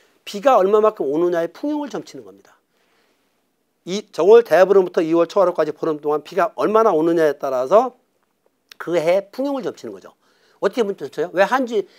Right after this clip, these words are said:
한지를 에다가 오곡을 싸요? 스며들기 때문에 그런 거죠. 즉, 비가 그동안에 많이 오면은 아까 말씀드렸다시피 당수나무처럼 농업용수가 풍부하다는 거죠. 비가 안 오면 미리 예측을 해서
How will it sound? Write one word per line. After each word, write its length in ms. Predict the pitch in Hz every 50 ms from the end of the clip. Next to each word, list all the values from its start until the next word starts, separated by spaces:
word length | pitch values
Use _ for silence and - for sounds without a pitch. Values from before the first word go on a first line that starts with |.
| _ _
한지를 540 | - - 240 262 254 226 247 220 208 202 -
에다가 280 | - 180 165 160 165 156
오곡을 280 | 156 160 160 160 156 139
싸요? 240 | - 139 160 190 - _ _ _ _ _ _ _ _ _
스며들기 480 | - - - 320 370 359 302 302 220 240
때문에 280 | - - 185 156 139 123
그런 140 | 117 117
거죠. 240 | 117 120 208 196 156 _ _ _ _ _ _ _ _ -
즉, 260 | - 202 214 147 - _ _ _ _
비가 300 | - - 202 226 262 247
그동안에 400 | 254 - 180 202 220 226 220 220
많이 360 | 185 156 - - - 196 208
오면은 640 | 196 180 175 180 180 175 175 185 214 240 262 269 247 - _ _ _ _ _ _ _ _ _ _ _ _ _ _ _ _ _ _ - - - _ _ _ _ -
아까 220 | - 160 170 -
말씀드렸다시피 720 | 208 202 196 - 214 185 175 170 160 - - 175 240 247 247
당수나무처럼 760 | - - 190 202 185 214 190 175 165 147 170 226 233 143 - _ _ _ _ _ _ -
농업용수가 540 | 139 156 190 214 226 226 214 190 - 208 190 196
풍부하다는 500 | - 311 311 294 240 196 165 147 131 117
거죠. 180 | 101 92 98 - _ _ _ _ _ _ _ _ _ _ _ _ -
비가 260 | - 220 240 233 170
안 100 | 180 208
오면 360 | 214 208 220 254 277 262 - _ _ _
미리 380 | - 156 175 208 247 247 202 135
예측을 460 | 135 156 180 180 - - 190 190 165
해서 260 | 156 175 233 262 254